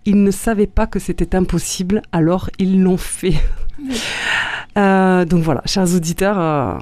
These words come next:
Speaker 1: ne pensez pas que tout est impossible. Je crois que c'était le message que tu voulais faire passer aux
Speaker 2: Oui.
Speaker 1: auditeurs.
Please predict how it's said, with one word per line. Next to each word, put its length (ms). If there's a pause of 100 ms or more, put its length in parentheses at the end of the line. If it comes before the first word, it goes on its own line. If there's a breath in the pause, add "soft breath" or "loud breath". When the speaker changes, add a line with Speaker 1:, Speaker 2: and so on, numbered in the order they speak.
(200)
Speaker 1:
ne 140
pensez 220
pas 120
que 120
tout 240
est 120
impossible. 540
Je 100
crois 140
que 40
c'était 200
le 80
message 280
que 100
tu 120
voulais 160
faire 160
passer 280
aux 100
Speaker 2:
Oui. 60
Speaker 1:
auditeurs. 500